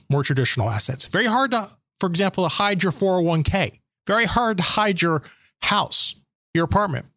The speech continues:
People do, but harder. Here, much easier. It's almost, in a sense, making people work on an honor code where we are now. Some sort of like the Wild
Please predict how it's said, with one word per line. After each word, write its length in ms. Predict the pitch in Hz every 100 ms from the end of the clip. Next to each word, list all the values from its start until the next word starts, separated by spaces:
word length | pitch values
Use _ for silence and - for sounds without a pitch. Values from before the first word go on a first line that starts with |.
| _ _ -
People 220 | 302 277
do, 420 | 160 220 226 - _ _ _
but 80 | 185
harder. 400 | - 226 151 - _ _ _ _ -
Here, 440 | 208 226 214 - -
much 500 | 196 262 285 - - _ _ _ -
easier. 640 | 208 214 165 110 107 - _ _ _
It's 80 | -
almost, 580 | 269 320 330 - - - _
in 120 | 220 214
a 40 |
sense, 840 | - - 262 202 175 - - - - _ _ _
making 280 | 208 226 247
people 280 | 254 247 214
work 360 | 185 190 - -
on 120 | 180
an 100 | 175
honor 340 | 170 175 202
code 440 | 185 - 117 110 - - _ _ _
where 140 | 151
we 120 | 143
are 140 | 135 123
now. 360 | 113 101 101 - -
Some 220 | - 240
sort 180 | 254 269
of 40 |
like 100 | 254
the 80 | 208
Wild 460 | 165 185 202 208